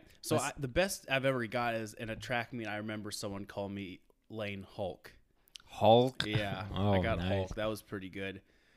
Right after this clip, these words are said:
Speaker 1: Otherwise, I, I, nothing really stuck out as the worst. I, you get Hutch, Hutch, Hulk, just, like, nothing tar-, particularly bad. Just usually
Speaker 2: Mm-hmm.
Speaker 1: never correct.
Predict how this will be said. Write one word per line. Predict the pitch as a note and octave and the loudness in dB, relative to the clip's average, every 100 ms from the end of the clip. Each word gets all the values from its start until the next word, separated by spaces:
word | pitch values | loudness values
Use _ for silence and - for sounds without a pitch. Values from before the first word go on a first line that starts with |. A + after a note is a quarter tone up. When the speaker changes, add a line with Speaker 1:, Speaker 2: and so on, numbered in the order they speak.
| - | -6
Speaker 1:
Otherwise, | - G3 F#3 D3 C3 B2 A2+ - - _ - - _ _ _ _ _ - - _ - - | 0 2 4 4 4 2 -2 -8 -16 _ -20 -20 _ _ _ _ _ -20 -20 _ -20 -6
I, | D3+ D#3+ - - F#2+ F2+ F#2+ F#2+ | -2 -2 -4 -10 -14 -12 -12 -12
I, | C#3 | -4
nothing | D3+ D#3+ D#3+ C#3+ | 0 2 2 0
really | C3+ - | 0 -4
stuck | - A#2+ - | -4 -6 -2
out | A2+ G#2+ | -2 -2
as | G#2 | -4
the | F#2+ | -10
worst. | F2+ F#2+ G#2 - - - | -10 -8 -8 -10 -12 -8
I, | A2+ | -8
you | A#2+ A#2 | -6 -6
get | A2+ A2+ | -6 -8
Hutch, | - A2+ G#2+ G#2+ - - - | -10 -4 -2 -2 -4 -8 -8
Hutch, | - G2+ - - - - - _ - - | -8 -8 -8 -12 -12 -14 -18 _ -20 -14
Hulk, | A2+ A2 - | -10 -8 -10
just, | G#2+ A2 A2+ | -16 -12 -6
like, | G#2+ - D3 | -8 -8 -14
nothing | D#3 E3 C#3 A2+ - - - - | -8 -6 -4 -6 -8 -16 -20 -18
tar-, | - G#2+ - - | -10 -8 -10 -10
particularly | G#2+ G#2 G2 F#2 F2 | -10 -8 -8 -10 -10
bad. | F2+ F2 F2 | -8 -8 -8
Just | E2+ - _ - | -10 -16 _ -10
usually | G#2+ F#2+ | -8 -8
Speaker 2:
Mm-hmm. | F#2 F#2 | -8 -8
Speaker 1:
never | F#2 F#2 - | -10 -14 -18
correct. | - G2+ C#2+ - - | -16 -14 -12 -16 -20